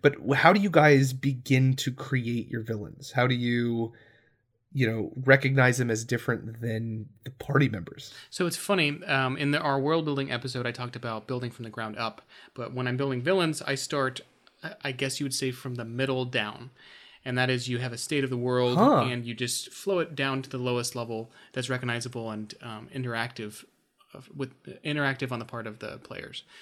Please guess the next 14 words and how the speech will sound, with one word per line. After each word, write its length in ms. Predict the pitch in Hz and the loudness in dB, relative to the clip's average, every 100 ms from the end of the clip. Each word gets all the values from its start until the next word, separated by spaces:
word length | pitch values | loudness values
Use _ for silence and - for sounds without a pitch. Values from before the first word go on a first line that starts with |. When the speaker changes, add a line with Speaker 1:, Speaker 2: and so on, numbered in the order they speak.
| - | -20
Speaker 2:
So 280 | - 123 117 | -8 -4 -2
the 80 | 123 | -2
example 300 | 127 127 - | -2 -2 -4
I 60 | 127 | -2
would 120 | 131 | -2
give 280 | 127 127 123 | 0 -2 -2
is, 220 | 123 - - - _ | -4 -8 -10 -20 _
just 220 | - 170 | -6 -2
think 160 | 190 185 | -2 0
of 140 | 170 | 2
a, 180 | 160 156 143 | 2 2 2
a 40 | |
natural 320 | 135 139 143 | 0 0 -4
phenomenon, 560 | 135 127 127 131 127 | -6 -2 -2 -2 -2